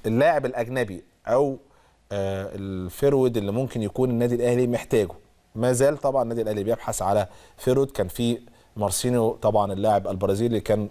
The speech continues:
آه، موجود في الدوري الياباني، ولكن في الآ-، يعني في الوقت الحالي خلاص يناير هو الصفقه اللي هتكون فيها فيرود قوي للنادي الاهلي، وبيبحث من الان النادي الاهلي على هذه الصفقه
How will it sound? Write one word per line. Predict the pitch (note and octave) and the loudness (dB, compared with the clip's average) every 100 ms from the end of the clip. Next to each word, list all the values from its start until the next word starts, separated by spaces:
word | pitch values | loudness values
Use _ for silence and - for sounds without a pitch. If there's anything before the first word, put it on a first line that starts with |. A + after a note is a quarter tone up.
| - | -4
آه، | G2 | 0
موجود | G2+ G2 A2 | 2 2 0
في | - A#2 G2 | -2 -2 0
الدوري | F#2 A2 G#2 | 0 0 0
الياباني، | - A2+ A2 G#2 C#3 F3 E3+ - - - B2 | 0 0 2 2 0 0 -6 -14 -20 -10 -2
ولكن | C3 B2+ | 0 -2
في | A2+ C3 C3 | -2 0 2
الآ-، | A#2 C#3+ | 2 2
يعني | D3+ C3+ A#2+ A2+ | 2 2 0 -2
في | G#2+ | -4
الوقت | A#2+ A#2+ D3+ - | -2 0 0 0
الحالي | C3 - E3+ G3+ A3 - - _ - | -6 -2 0 0 -6 -12 -20 _ -2
خلاص | D#3 G#2+ - - _ _ _ _ _ A#2 | 0 0 -4 -18 _ _ _ _ _ -2
يناير | A#2 C#3+ F#3 G3 | 2 2 4 2
هو | C#3 C3 D3 C3+ | 2 2 4 2
الصفقه | - D3 - - C3+ | -2 -6 -4 0 0
اللي | A#2+ G#2+ | 0 -2
هتكون | G2 - C3 B2+ | -6 -4 -4 -4
فيها | - C3+ B2+ B2+ - - - | -2 0 0 0 -6 -20 -20
فيرود | - C3+ B2+ G#2+ - - - | 0 2 4 2 -2 -12 -2
قوي | A#2+ B2+ A2 | 0 0 -2
للنادي | G#2+ A2 A2 A2+ | -4 -2 -2 -2
الاهلي، | A2 B2 B2+ | 0 0 0
وبيبحث | G2 C3 - A2+ G#2 A2+ | 2 2 0 -4 -6 -4
من | A#2 B2 | -2 -2
الان | A2 B2 C3 B2+ - - _ | 0 0 2 0 -6 -20 _
النادي | G#2+ A#2 A#2 | -2 2 4
الاهلي | B2 A#2 | 4 4
على | G2+ A#2 A#2+ A#2 - | 4 4 2 0 -6
هذه | G2 G2 A#2+ | -6 -2 -2
الصفقه | A2+ A2 - C3+ | -2 -2 -2 -2